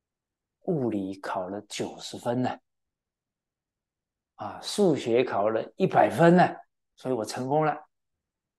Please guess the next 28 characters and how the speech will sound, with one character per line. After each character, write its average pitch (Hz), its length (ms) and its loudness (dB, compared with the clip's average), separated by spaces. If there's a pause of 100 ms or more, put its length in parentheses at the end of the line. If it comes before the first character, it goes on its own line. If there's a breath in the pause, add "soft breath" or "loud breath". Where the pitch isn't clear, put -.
(580)
你 151 120 -2
没 165 140 4
见 190 260 6
过 127 140 6
吧？” - 260 -2 (1400)
啊， 90 180 -8
其 135 220 -4
实 127 180 -4
是 123 80 -6
安 127 300 -2
他 127 140 -2
的 113 100 -4
心 117 320 -8
呢。 113 100 -12 (3000)
既 269 320 8
然 170 640 8 (100)
这 247 200 6
跟 226 260 6
你 151 100 4
人 143 280 4
生 196 180 2
的 175 120 4
成 160 280 -2
就 170 400 2 (1200)
不 147 100 -6
会 160 180 2
影 127 200 -4
响， - 280 -10